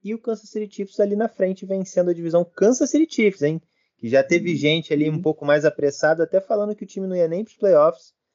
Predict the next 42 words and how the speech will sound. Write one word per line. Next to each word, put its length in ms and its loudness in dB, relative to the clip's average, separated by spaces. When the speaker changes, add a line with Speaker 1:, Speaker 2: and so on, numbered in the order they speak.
Speaker 1:
que 100 -8
tinha 240 -6
terminado 580 2
a 40 2
magia 340 -4
de 140 -8
Pat 280 0
Mahomes. 560 -4
<laughs> 340 -4
Aí 300 -2
é 60 2
brincadeira, 500 -4
né? 80 -6
Tem 160 -8
que 60 -14
ser 120 -2
muita 360 0
ousadia 520 0
pra 140 -4
falar 380 2
que 80 -6
acabou 480 -2
a 120 -4
magia 580 -2
do 180 0
menino, 420 -2
do 160 0
nosso 520 2
menino 280 -10
Pat 300 -2
Mahomes. 420 -10
E, 680 -14
cara, 320 -6
não 80 -18
tem 160 -10
como. 240 -14
Pat 220 0
Mahomes 380 -2
e 60 -8
Speaker 2:
<laughs> 20 -8
Speaker 1:
nada 240 -2
mais. 260 -12